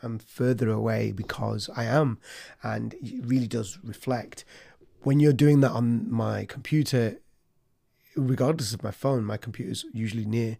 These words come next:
um, you tend to get this issue of overheating, and the, the fan comes on.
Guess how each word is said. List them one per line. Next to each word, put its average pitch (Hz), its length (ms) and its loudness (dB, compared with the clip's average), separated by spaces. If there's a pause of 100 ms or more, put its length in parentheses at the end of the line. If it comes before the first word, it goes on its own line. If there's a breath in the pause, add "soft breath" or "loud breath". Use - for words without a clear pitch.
(480 loud breath)
um, 113 360 -6
you 117 140 -4
tend 127 240 -6
to 110 100 -8
get 113 320 -4 (460)
this - 180 -8
issue 117 360 -2
of 110 260 -6 (840)
overheating, 131 680 4
and 107 240 -4
the, 110 80 -6
the 113 160 -10
fan 139 280 0
comes 120 280 0
on. 110 320 -2